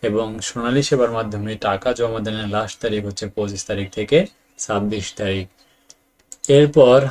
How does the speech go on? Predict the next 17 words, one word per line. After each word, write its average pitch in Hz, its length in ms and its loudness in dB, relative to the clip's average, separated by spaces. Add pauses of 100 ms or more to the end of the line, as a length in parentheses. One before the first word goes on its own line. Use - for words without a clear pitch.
(100)
আজকের 117 480 0
যে 120 160 0
সর্বশেষ 127 840 2
যে 113 200 -2
নোটিশটি 107 460 -6
রয়েছে, 107 560 0 (520)
সেটা 120 340 0
হচ্ছে 127 260 2
দুহাজার 113 420 2
তেইশ 123 380 2
সালের 127 400 4
যারা 110 240 0
বিবিএ 120 460 2
প্রফেশনাল 135 720 2
কোর্সের 110 400 -4
শিক্ষার্থী 107 480 -6
রয়েছে, 104 380 0